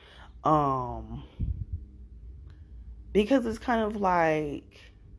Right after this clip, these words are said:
why would you, it's, it's kind of like,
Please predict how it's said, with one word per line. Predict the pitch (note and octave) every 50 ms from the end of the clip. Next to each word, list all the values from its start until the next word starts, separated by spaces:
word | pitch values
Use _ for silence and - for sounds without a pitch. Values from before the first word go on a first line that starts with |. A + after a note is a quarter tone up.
| - - - - - - -
why | - C#3 D#3+ E3+ F#3
would | G#3 G#3+ G#3 G3+ G3
you, | F#3 E3+ F3+ F3+ E3+ E3+ -
it's, | - F#3+ A#3 - -
it's | - A#3 A#3+
kind | - - - C4+ C4 C4
of | A#3+ A#3+
like, | A3 G3+ F#3 F3 F3 E3 D#3 D#3 D#3+ - -